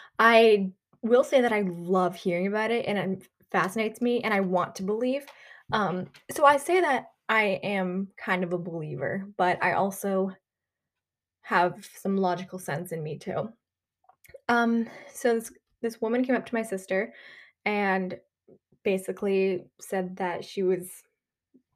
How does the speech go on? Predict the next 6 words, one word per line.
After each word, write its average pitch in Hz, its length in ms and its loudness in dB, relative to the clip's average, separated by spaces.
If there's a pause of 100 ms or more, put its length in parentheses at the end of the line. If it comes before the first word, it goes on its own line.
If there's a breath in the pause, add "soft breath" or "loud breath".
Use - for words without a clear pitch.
(500)
sensing 185 380 -6
a 190 60 -2
lot 180 160 -2
of 175 240 -6
energy, 190 600 0 (480 loud breath)
um, 196 460 0